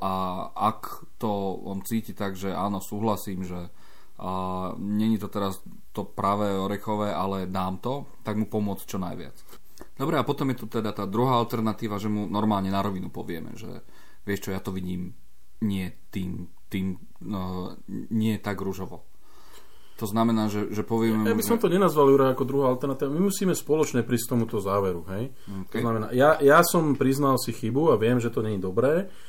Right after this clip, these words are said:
Speaker 2: A ten, ten druhý krok je, e, mať tú sebareflexiu ako keby tímovú alebo skupinovú, ak chceš, s tým,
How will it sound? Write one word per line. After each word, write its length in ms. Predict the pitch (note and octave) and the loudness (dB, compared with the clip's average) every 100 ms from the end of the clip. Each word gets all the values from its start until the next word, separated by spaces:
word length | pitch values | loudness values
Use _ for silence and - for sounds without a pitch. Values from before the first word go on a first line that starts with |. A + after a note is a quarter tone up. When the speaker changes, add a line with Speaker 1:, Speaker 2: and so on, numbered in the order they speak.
| - - | -12 -6
Speaker 2:
A 400 | G#2 G#2+ G#2+ A2 | -4 -2 -2 -2
ten, 320 | - B2 B2+ B2 | 2 2 4 2
ten 160 | B2 | 4
druhý 320 | C3+ D#3 D#3 | 6 6 4
krok 400 | - B2+ C#3+ D3 | 4 6 8 6
je, 400 | A#2+ A#2 A#2+ B2+ | 2 6 8 6
e, 40 | B2+ A#2+ A2+ A2 | 4 0 0 0
mať 480 | A2+ A2+ A#2 A#2 - | 0 0 0 -2 -2
tú 120 | B2 A2+ A2 G#2+ G#2+ - | 2 2 2 0 -2 -2
sebareflexiu 1040 | - A#2+ A#2 A#2 B2 A2 - A#2 A2 A2 | 2 6 6 6 4 2 0 -2 0 0
ako 140 | G#2+ - | -2 -2
keby 460 | - G2+ G2+ F#2+ - - - - | -2 -2 -2 -4 -6 -10 -10 -4
tímovú 640 | G#2+ A2 A#2 C3+ E3+ - - - - - | 0 2 4 4 2 -2 -10 -12 -10 -4
alebo 220 | G2+ G#2 | 0 0
skupinovú, 640 | - A2+ - C3+ B2 B2 | 0 -2 0 4 4 4
ak 140 | B2 - | 2 0
chceš, 320 | - D#3 - | 0 0 0
s 20 | |
tým, 160 | A#2+ | -2